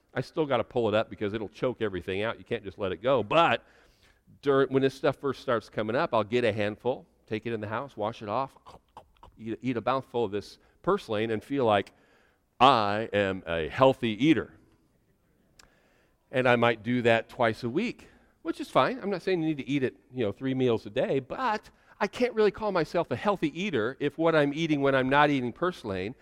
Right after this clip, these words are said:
is Totino's, crisp and ta-, or party pizzas, uh,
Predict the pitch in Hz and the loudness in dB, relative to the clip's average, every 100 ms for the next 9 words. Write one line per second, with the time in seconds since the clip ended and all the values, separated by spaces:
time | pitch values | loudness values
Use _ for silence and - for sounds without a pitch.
0 | _ - 117 107 101 98 - _ _ _ | _ -4 0 0 0 -6 -16 _ _ _
1 | _ _ _ _ 113 98 - 104 101 98 | _ _ _ _ -6 -6 -6 -6 -4 -4
2 | 95 - - 104 - 104 92 110 98 95 | -6 -10 -8 -8 -8 -14 -10 -4 -4 -2
3 | 123 123 123 131 123 - 123 123 - _ | 0 0 -2 -6 -6 -6 -8 -8 -14 _
4 | _ - 92 87 85 80 | _ 0 4 4 4 0